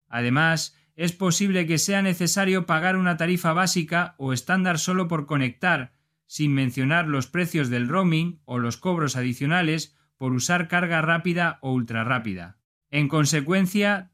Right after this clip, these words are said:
también hay varias tarjetas de carga y distintas aplicaciones de pago. Por supuesto, no todas funcionan en todas las estaciones de carga.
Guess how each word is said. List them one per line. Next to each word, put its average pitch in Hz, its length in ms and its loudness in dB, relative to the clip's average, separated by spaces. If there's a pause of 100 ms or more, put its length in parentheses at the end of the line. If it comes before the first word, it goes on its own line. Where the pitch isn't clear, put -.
también 139 380 2
hay 175 140 2
varias 175 420 0
tarjetas 170 540 0
de 143 140 0
carga 185 560 0 (260)
y 151 140 0
distintas 175 600 2
aplicaciones 139 720 0
de 127 100 0
pago. 104 440 -4 (440)
Por 135 160 0
supuesto, 190 880 0
no 165 280 0
todas 165 300 2
funcionan 175 520 0
en 135 180 2
todas 156 340 0
las 139 180 0
estaciones 131 560 -2
de 113 120 -2
carga. 95 440 -8